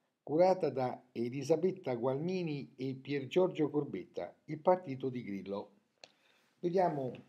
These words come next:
per sommi capi di che si tratta. Innanzitutto, Grillo, la classe operaia in paradiso con le partite iva. Vediamo il senso, il significato di tutto ciò.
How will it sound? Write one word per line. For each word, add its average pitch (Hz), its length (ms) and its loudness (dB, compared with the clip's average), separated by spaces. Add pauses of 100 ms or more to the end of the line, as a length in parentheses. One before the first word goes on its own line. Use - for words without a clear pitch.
(120)
per 123 160 -8
sommi 135 360 -6
capi 123 360 -2
di 107 160 -12
che 113 100 -10
si 113 160 -12
tratta. 104 400 -6
Innanzitutto, 143 880 -6 (640)
Grillo, 123 640 -2 (460)
la 110 140 -6
classe 135 380 -2
operaia 131 800 -2
in 120 180 -8
paradiso 139 640 -2
con 127 340 -4 (100)
le 117 340 -6 (140)
partite 123 540 -6
iva. 120 480 -4 (1120)
Vediamo 113 440 -8
il 101 80 -8
senso, 113 720 -8 (420)
il 104 120 -14
significato 110 800 -8
di 101 140 -18
tutto 120 300 -10
ciò. 92 300 -4